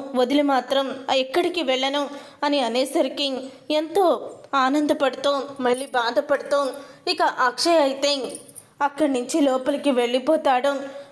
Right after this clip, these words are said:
అప్పుడు ఇక భానుమతి అయితే అంటూ ఉంటుంది, "వాడు ఎలాగో వెళ్ళమన్నాడు కదా పార్వతి,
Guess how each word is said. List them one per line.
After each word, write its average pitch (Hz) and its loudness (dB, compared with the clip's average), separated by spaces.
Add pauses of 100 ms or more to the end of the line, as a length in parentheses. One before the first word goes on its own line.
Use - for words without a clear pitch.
అప్పుడు 302 0
ఇక 330 0
భానుమతి 277 2
అయితే 269 0
అంటూ 247 2
ఉంటుంది, 277 2 (360)
"వాడు 262 4
ఎలాగో 247 2
వెళ్ళమన్నాడు 277 2
కదా 262 0
పార్వతి, 262 0